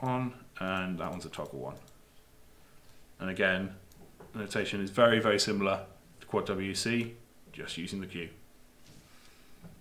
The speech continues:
Okay. Uh, but what about the state of the forms themselves?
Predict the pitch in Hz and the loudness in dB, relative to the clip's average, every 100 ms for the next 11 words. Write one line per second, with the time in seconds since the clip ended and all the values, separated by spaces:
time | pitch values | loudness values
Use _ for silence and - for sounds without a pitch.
0 | - - - - - - - - - 120 | -20 -20 -20 -20 -20 -20 -20 -12 -10 -2
1 | 151 - - - - - - - - - | -2 -2 -10 -16 -16 -14 -14 -14 -16 -20
2 | - - - 170 185 190 220 240 233 208 | -18 -18 2 10 12 12 12 12 12 10
3 | 202 - 214 220 - 143 131 131 117 107 | 6 10 12 12 8 2 4 6 6 6
4 | 107 117 92 73 - - | 2 4 2 2 0 0